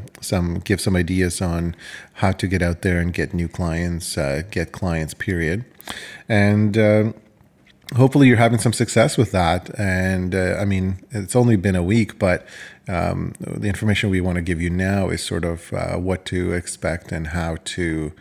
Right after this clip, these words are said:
uh, basically manage the client communication, ba-, basically manage your clients and, uh,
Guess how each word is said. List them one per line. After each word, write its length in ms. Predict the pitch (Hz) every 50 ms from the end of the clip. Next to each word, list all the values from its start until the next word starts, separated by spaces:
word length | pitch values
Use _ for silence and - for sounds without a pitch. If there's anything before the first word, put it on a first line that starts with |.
| - - - - - - - - - - -
uh, 200 | 82 82 85 82
basically 460 | 85 98 92 - - 95 - 107 92
manage 380 | 90 90 90 98 101 98 -
the 60 | - 95
client 480 | - - 95 87 85 85 85 85 -
communication, 880 | - - 90 85 80 80 - 95 92 95 - - - 104 104 104 101 87 -
ba-, 180 | 90 85 80
basically 380 | - 90 90 82 - - 95 90
manage 360 | 87 92 95 92 92 90 80
your 80 | 92 -
clients 640 | - - 92 90 90 92 95 101 104 104 - - -
and, 360 | 87 87 85 82 85 82 92
uh, 260 | 87 87 90 92 92